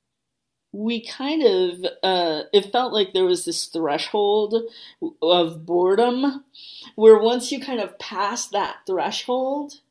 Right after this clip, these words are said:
you got to lock in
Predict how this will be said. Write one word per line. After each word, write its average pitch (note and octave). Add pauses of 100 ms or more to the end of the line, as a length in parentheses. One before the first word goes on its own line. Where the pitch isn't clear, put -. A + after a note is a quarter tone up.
(440)
you A3 (560)
got A3
to A3+
lock F3+
in F#3+